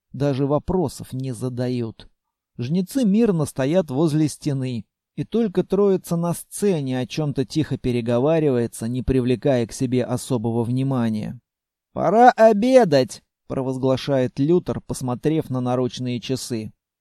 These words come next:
«Сразу после вам предстоит сдать экзамен по пройденному материалу. Сейчас также по порядку сдайте пособие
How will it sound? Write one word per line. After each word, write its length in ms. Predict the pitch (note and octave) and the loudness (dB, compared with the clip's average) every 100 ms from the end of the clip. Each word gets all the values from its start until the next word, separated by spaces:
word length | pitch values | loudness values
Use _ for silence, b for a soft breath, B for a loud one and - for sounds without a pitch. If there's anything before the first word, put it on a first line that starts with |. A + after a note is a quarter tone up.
| _ _ | _ _
«Сразу 460 | - G3+ B3+ A3+ G#3+ | -2 4 6 6 4
после 440 | A#3 B3+ - F#3 | 6 6 6 2
вам 300 | E3+ A#3 A3 | 4 4 4
предстоит 640 | G3+ F#3+ - G3 G#3+ A3 | 2 2 4 4 6 2
сдать 340 | E3+ F3 A3+ F#3+ | 0 4 4 4
экзамен 540 | F3+ F#3 A3+ G3+ F#3 | 0 4 4 4 4
по 140 | F#3 F3+ | 4 4
пройденному 760 | F#3+ G3+ F#3+ G3 G3 G3 G3 | 4 4 4 4 2 2 2
материалу. 920 | G3 - F#3+ F#3 E3 C#3+ C3 B2+ A#2+ - _ _ _ _ - | 2 4 4 6 6 8 6 4 2 -6 _ _ _ _ -10
Сейчас 440 | D#3 - A#3 A3 | -6 2 2 4
также 360 | - A3+ F#3 G3 | 4 4 6 4
по 120 | F#3 | 4
порядку 500 | G3 G#3 A3+ F3+ D#3 | 6 8 6 2 -4
сдайте 400 | C#3+ G3 F#3 E3 | 4 6 6 4
пособие 720 | - D3+ - A3 G3 F3+ | 2 2 6 6 8 6